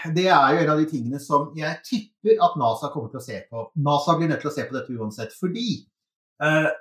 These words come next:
Boca Chica er jo ikke stedet som, eh, SpaceX skal sende folk til månen og Mars fra. Det vet vi nå.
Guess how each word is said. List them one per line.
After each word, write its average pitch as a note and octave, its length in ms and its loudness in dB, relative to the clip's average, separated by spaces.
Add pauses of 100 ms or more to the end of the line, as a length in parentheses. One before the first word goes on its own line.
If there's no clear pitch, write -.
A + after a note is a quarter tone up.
(520)
Boca F#3 240 2
Chica F3+ 320 -2
er D3+ 220 4
jo - 20 2
ikke D#4 140 -6
stedet B2+ 460 0
som, C3+ 440 -2
eh, C3 240 -6
SpaceX - 520 -10
skal C3+ 120 -8
sende B2 240 -8
folk D3+ 200 -8
til C3+ 100 -6
månen G#2+ 260 -2
og G2+ 60 0
Mars F2 240 -4
fra. G#2 120 -6
Det C#4 160 0
vet - 220 0
vi C3+ 80 -4
nå. F2 160 -6